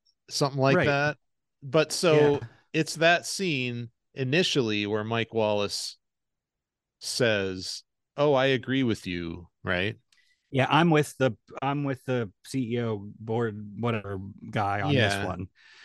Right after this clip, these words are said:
Speaker 1: But he
Speaker 2: Um,
Speaker 1: changes his mind
Speaker 2: when
Speaker 1: later, right? So
Speaker 2: Only whenever it's clear that they can do it without jeopardizing,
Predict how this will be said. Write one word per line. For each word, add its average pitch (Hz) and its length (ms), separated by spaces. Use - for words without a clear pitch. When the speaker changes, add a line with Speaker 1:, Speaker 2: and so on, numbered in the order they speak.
Speaker 1:
But 180 100
he 208 80
Speaker 2:
Um, 131 120
Speaker 1:
changes 226 300
his 143 160
mind 160 260
Speaker 2:
when 131 80
Speaker 1:
later, 101 500
right? 113 360
So 117 380
Speaker 2:
Only 247 340
whenever 208 500
it's - 540
clear 190 840
that 175 300
they 156 180
can 156 360
do 170 220
it 131 200
without 127 320
jeopardizing, 120 920